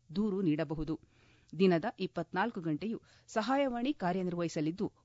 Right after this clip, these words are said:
ಮೂರು ಪಾಳಿಯಲ್ಲಿ ಸಿಬ್ಬಂದಿ ಕೆಲಸ ಮಾಡಲಿದ್ದಾರೆ ಎಂದು ಮಾಹಿತಿ ನೀಡಿದರು. ಸಹಾಯವಾಣಿಗೆ ಬರುವ ಎಲ್ಲ ದೂರು ಮತ್ತು ಮಾಹಿತಿಗಳನ್ನು ದಾಖಲಿಸಿಕೊಂಡು ಆಯಾ ತಾಲೂಕಿನ ತಹಶೀಲ್ದಾರ್ ಹಾಗೂ ಪೊಲೀಸ್ ಇಲಾಖೆಗೆ ಮಾಹಿತಿ ನೀಡಲಾಗುವುದು. ಸಹಾಯವಾಣಿ ಉಸ್ತುವಾರಿಯಾಗಿ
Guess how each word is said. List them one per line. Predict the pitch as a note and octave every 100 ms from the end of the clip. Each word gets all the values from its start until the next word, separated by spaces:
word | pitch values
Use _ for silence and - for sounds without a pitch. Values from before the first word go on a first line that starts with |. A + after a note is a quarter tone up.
| G3+
ಮೂರು | A#3+ C#4
ಪಾಳಿಯಲ್ಲಿ | - F#3+ F3+ E3 F#3
ಸಿಬ್ಬಂದಿ | - F3+ F3+ E3
ಕೆಲಸ | D#3+ D#3+ F#3 A#3+
ಮಾಡಲಿದ್ದಾರೆ | G3+ D#3+ D#3 D3 D#3 D#3
ಎಂದು | D3+ D3 F#3
ಮಾಹಿತಿ | F3 F3+ F3+ F3+ D3+
ನೀಡಿದರು. | E3+ D3+ D3+ D#3 - _ _ _ - _ -
ಸಹಾಯವಾಣಿಗೆ | B3 C4+ D#4+ C#4+ A3+ G3+
ಬರುವ | E3+ E3+ F3+ A3+
ಎಲ್ಲ | D#3+ G3 A3+
ದೂರು | D#3+ F#3+ F#3+
ಮತ್ತು | E3+ -
ಮಾಹಿತಿಗಳನ್ನು | D3+ C#3 - F3 D#3+ D3+ D3+
ದಾಖಲಿಸಿಕೊಂಡು | C3+ C#3+ D#3+ D3+ - E3 A3 - - - -
ಆಯಾ | G3+ A#3
ತಾಲೂಕಿನ | C4+ G#3+ G3+ F#3+ G3
ತಹಶೀಲ್ದಾರ್ | A#3+ F3+ E3+ G#3 G3 G3
ಹಾಗೂ | D#3+ D#3 F3+ - - _ -
ಪೊಲೀಸ್ | A3 C#4 -
ಇಲಾಖೆಗೆ | F3+ E3+ D#3+ D#3 G#3+ -
ಮಾಹಿತಿ | E3+ F3+ F#3 E3
ನೀಡಲಾಗುವುದು. | D3+ D#3 D#3 D3+ D3+ D3+ D#3 _ - - -
ಸಹಾಯವಾಣಿ | F#3 F#3+ A3 A#3+ G3 F3
ಉಸ್ತುವಾರಿಯಾಗಿ | D#3 D#3 - E3+ D#3 D3+ - D3+